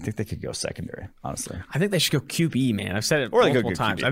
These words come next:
Speaker 2: think go
Speaker 1: Yeah,
Speaker 2: up and
Speaker 1: if,
Speaker 2: go
Speaker 1: if
Speaker 2: get
Speaker 1: they don't
Speaker 2: Lance.
Speaker 1: get a qu-, if they don't go up and get a quarterback, I think go secondary.
Speaker 2: Go up and get Lance. All right, this is from Richard, no, Rich Cotty. Eagles fan,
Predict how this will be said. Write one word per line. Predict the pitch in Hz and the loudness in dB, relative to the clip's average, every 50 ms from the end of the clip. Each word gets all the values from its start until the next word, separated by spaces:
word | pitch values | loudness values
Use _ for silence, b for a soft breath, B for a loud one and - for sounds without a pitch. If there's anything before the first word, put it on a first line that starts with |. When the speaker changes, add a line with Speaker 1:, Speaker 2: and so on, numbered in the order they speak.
| 175 | 2
Speaker 2:
think | 180 - | 0 0
go | - 131 | 2 4
Speaker 1:
Yeah, | 135 - | 4 4
Speaker 2:
up | - - | 4 2
and | 151 139 | 2 0
Speaker 1:
if, | 143 | 2
Speaker 2:
go | 151 | 4
Speaker 1:
if | - | 4
Speaker 2:
get | 151 - - | 4 4 4
Speaker 1:
they | 160 | 4
don't | 131 117 113 | 4 4 4
Speaker 2:
Lance. | 113 | 2
Speaker 1:
get | - 123 98 | 2 0 0
a | 92 - | 0 -2
qu-, | 107 - - - | -6 -6 -4 -4
if | 95 90 | -2 0
they | - 107 | 0 2
don't | 90 98 95 101 - | 2 2 2 2 2
go | 101 90 | 2 2
up | 85 78 | 2 2
and | 82 82 | 0 -2
get | 82 80 | -4 -4
a | |
quarterback, | - - 78 67 60 58 58 60 | -4 -4 -4 -4 -2 -2 -4 -2
I | - 78 | -4 -4
think | - 78 71 67 | -4 -4 -6 -6
go | - - | -8 -8
secondary. | - - - - - - - - - - - | -8 -8 -10 -10 -12 -14 -14 -14 -14 -12 -6
Speaker 2:
Go | - 117 127 139 | -2 0 0 2
up | 135 131 - - | 0 0 -2 -4
and | 123 113 - | -6 -6 -4
get | 104 110 - - | -4 -4 -4 -6
Lance. | - - 107 120 110 98 - - - - | -6 -4 -2 -2 -2 -2 -4 -8 -4 0
All | - 123 | 0 2
right, | 101 - | 2 2
this | - 131 139 | 0 -2 -2
is | 127 | -2
from | - - 131 120 117 113 - - | 0 2 2 2 2 0 -2 -2
Richard, | 113 113 120 117 - - 123 117 113 104 - - - | -2 0 0 0 0 0 2 0 0 -2 -6 -6 -4
no, | - 107 | -4 -4
Rich | 92 - 123 147 - - - | 0 2 2 2 2 0 -2
Cotty. | - - 135 131 110 85 82 - - B B B B B B B B B B B B B B B B - | -2 2 2 2 2 0 -4 -10 -14 B B B B B B B B B B B B B B B B -2
Eagles | 156 170 170 175 - - | 0 2 2 2 2 2
fan, | - 147 143 139 139 143 143 | 2 2 4 2 2 0 -2